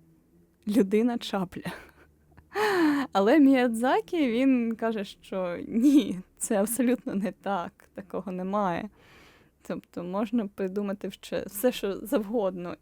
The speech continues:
І в цьому журналі, я коли читала інтерв'ю продюсера, то продюсер розповідає цю історію журналісту, і журналіст такий каже:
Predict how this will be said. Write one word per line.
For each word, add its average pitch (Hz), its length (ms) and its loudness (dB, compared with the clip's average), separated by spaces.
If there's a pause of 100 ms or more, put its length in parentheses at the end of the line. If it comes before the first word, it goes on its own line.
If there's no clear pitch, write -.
І 202 320 -2 (600)
в - 0 -
цьому 226 280 0
журналі, 233 540 0
я 233 140 -2
коли 202 260 -6
читала 190 380 -2
інтерв'ю 190 500 -4
продюсера, 208 720 -4 (1300)
то 190 600 6
продюсер 190 540 -6
розповідає 190 680 -2
цю - 180 -8
історію 370 880 -2
журналісту, 240 960 -4
і 233 180 -4
журналіст 208 500 -6
такий 196 240 -8
каже: 185 400 -6